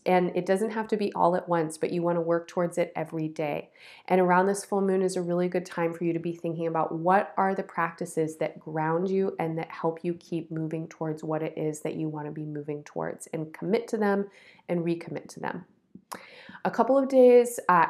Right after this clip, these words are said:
after the full moon, or the couple of days after the full moon, I should say, the last, uh, couple of days of March, first couple of days of April, um, there is some foggy emotional mental weather coming in. Some people will experience this weather as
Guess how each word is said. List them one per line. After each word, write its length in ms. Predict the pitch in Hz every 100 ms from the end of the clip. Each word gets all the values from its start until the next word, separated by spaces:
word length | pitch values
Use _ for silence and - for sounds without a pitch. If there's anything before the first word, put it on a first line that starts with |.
| -
after 680 | 185 214 - 180 160 175 175
the 80 |
full 280 | 175 - 175
moon, 280 | 170 160 156
or 180 | - 170
the 220 | 156 185
couple 340 | 190 180 170 156
of 100 | 156
days 200 | 160 156
after 280 | 160 156 170
the 80 |
full 180 | 165 165
moon, 180 | 160 156
I 80 | 156
should 200 | - -
say, 220 | - 156
the 120 | 156
last, 500 | 160 165 165 - - - - - -
uh, 240 | 170 160
couple 320 | - 175 175
of 60 | 170
days 260 | 165 160
of 100 | 160
March, 380 | 185 196 196 190
first 340 | - 175 170 -
couple 200 | 165 170
of 40 |
days 280 | 160 156 156
of 180 | 160 151 -
April, 640 | 196 247 - 262 277 - _ - - - -
um, 440 | 190 185 175 175
there 120 | 196
is 240 | 196 214 214
some 160 | 202
foggy 800 | - - 175 180 185 180 175 175 _ _ _ _
emotional 480 | 190 175 165 165 170
mental 360 | 160 160 160 160
weather 360 | 151 151 147
coming 300 | - 160 151
in. 320 | 151 151 254 - - - - -
Some 300 | - 262 277
people 380 | 285 294 285 262
will 160 | 262
experience 560 | 254 254 233 226 226 226
this 220 | 220 214
weather 440 | 202 196 196 190 -
as 640 | 175 170 170 170 170 -